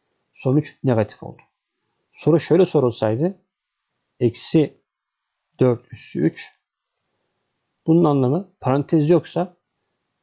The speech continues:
dördü üç defa çarp, dört, dört, dört,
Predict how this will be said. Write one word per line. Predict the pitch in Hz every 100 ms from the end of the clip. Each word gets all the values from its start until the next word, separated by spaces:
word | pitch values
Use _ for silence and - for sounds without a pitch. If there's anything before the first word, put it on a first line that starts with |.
| - 127
dördü | 135 151 208
üç | 180
defa | 151 120 120
çarp, | 117 180 202 _ _ _ -
dört, | 117 110 _ _ _ -
dört, | 117 113 _ _
dört, | 139 165